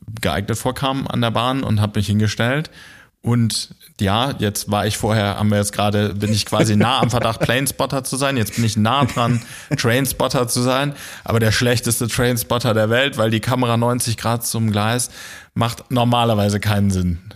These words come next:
Speaker 1: Ja, also so kriegst, bist du kein guter Trainspotter. Insofern, wer da genau hinguckt,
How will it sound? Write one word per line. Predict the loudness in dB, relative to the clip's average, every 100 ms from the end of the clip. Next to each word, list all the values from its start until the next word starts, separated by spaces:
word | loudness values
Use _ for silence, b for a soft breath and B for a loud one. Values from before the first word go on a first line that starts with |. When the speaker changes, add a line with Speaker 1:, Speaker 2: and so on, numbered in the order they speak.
| -4
Speaker 1:
Ja, | 0 0
also | 0 0 0
so | 0
kriegst, | -2 -2 -4 -4
bist | -2 0
du | 0
kein | 0 0
guter | 0 0 0 -2 -4
Trainspotter. | -2 0 0 -4 -4 -4 -2
Insofern, | 0 0 0 2
wer | 2
da | 2
genau | 2 2 2
hinguckt, | 0 -2 -4